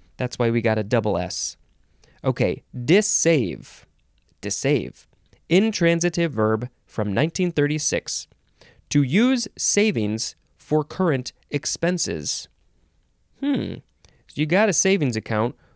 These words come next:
with all your extra money, your, your thirty-seven extra dollars, and, uh, but you don't have enough money in your regular account, so you have to take from your savings to pay for your expenses,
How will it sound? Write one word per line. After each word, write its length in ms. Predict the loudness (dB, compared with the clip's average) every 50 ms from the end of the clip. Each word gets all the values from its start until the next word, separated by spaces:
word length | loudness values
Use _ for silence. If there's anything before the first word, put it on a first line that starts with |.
| _ _
with 240 | -4 -2 0 2 2
all 200 | 4 4 4 2
your 160 | 2 0 0
extra 320 | -2 -4 -6 -6 -4 -4 -2
money, 420 | 0 0 0 0 0 -2 -4 -6 -10 _ _ _ _ _ _ _ _
your, 320 | -4 -2 0 0 -2 -2 -4
your 180 | -4 -4 -4
thirty-seven 1300 | -6 -8 -16 -20 _ _ -20 -20 _ _ -20 -20 -6 0 0 2 2 2 0 0 2 0 2 2 0 -2 0
extra 320 | -4 -6 -6 -6 -6 -4 -2
dollars, 600 | 0 0 0 0 0 -2 -4 -4 -4 -6 -8 -10 -14 _ _ _ _ _ _ _ _ _ _ _ _
and, 600 | 0 2 2 4 2 2 2 2 2 0 2 2
uh, 300 | 2 4 4 2 2 2
but 180 | 0 0 0 2
you 160 | 0 2 4
don't 340 | 4 4 4 4 2 -2 -2
have 440 | 0 0 2 2 0 -2 -4 -8 -6
enough 460 | -2 0 0 0 0 -2 -4 -12 -14 _
money 440 | -4 0 0 2 2 2 2 2 0
in 240 | 0 0 0 0
your 280 | 2 2 2 2 2 0
regular 580 | -2 -4 -2 0 0 0 2 2 2 2 2 0
account, 360 | 0 0 0 0 0 -2 -2
so 100 | -2 -2
you 120 | 0 0
have 180 | 0 -2 -2 -4
to 100 | -4 -4
take 260 | -2 0 -2 -2 -2
from 200 | -2 -2 0 0
your 120 | 0 -2 -2
savings 560 | 0 0 2 2 2 0 0 -2 -4 -6 -6
to 140 | -6 -6 -6
pay 280 | -4 -2 0 0 0
for 160 | 0 0 -2 0
your 220 | 0 0 0 -2
expenses, 720 | -2 -6 -4 -2 0 0 0 0 0 0 0 -2 -4 -8